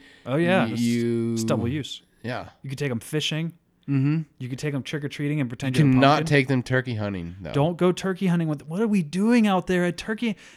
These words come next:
Speaker 1: They can see the orange,
Speaker 2: They can
Speaker 1: folks.
Speaker 2: see orange.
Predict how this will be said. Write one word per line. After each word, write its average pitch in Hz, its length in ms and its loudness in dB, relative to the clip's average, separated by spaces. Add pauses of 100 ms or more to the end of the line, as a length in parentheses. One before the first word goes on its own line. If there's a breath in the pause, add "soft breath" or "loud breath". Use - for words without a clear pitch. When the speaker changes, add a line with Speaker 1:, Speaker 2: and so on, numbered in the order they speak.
Speaker 1:
They 190 100 -4
can 170 180 -8
see 233 460 2
the 175 240 0
orange, 233 340 2
Speaker 2:
They 131 100 4
can 135 220 4
Speaker 1:
folks. 131 120 -2
Speaker 2:
see 160 280 2
orange. 131 600 2